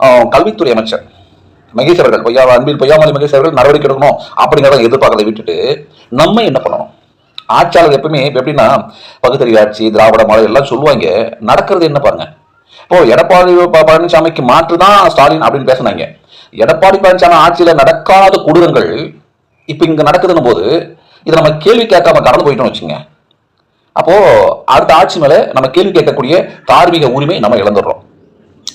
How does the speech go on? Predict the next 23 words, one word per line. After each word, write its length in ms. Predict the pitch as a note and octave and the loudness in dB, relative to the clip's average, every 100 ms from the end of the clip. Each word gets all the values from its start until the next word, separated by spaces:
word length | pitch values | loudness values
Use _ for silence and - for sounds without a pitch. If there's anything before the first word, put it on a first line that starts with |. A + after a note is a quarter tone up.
| - - - | -20 -8 -2
ஆ, 100 | A#2 | -2
திமுக 360 | A#2 C3 B2+ | 0 -2 2
ஓட்ட 160 | B2+ - | 2 2
போட்டோம், 640 | B2 A#2+ C#3 B2 A#2 A2 | 2 2 4 4 2 0
திமுக 240 | C3+ C#3+ A#2+ | -2 0 2
வரும்னு 320 | A#2+ C3+ A#2+ | 2 2 2
ஆசைப்பட்டோம், 380 | C#3+ A#2 C#3 A#2+ | 0 0 0 0
பி 120 | C#3 | -2
ஜே 80 | C#3+ | -2
பி 60 | |
உள்ள 140 | A#2+ C3 | 0 2
வந்துடக்கூடாது, 600 | B2 A2+ A2+ C3+ G#2 - - A#2 | 2 2 2 2 0 -6 -6 0
ஆ, 280 | A2 A2 G#2 | 2 4 2
மு 120 | C3 | 0
க 100 | E3 | 0
ஸ்டாலின் 260 | D#3 D3+ A#2+ | 2 2 0
நல்ல 340 | C3 D#3 D3+ | 2 4 4
முதலமைச்சரா 440 | C3 C#3+ - C3+ | 2 0 0 2
கெட்ட 220 | - C3 D3+ | 2 0 0
முதலமைச்சரா 420 | D3 C#3 D3 D3 | 0 0 2 2
அப்படிங்கிற 220 | C3 C3+ | 2 2
ஆய்வு 320 | A2 C#3 D3+ | 2 2 0
இல்லாம, 480 | A#2 D3 C3+ A#2+ | -4 0 2 2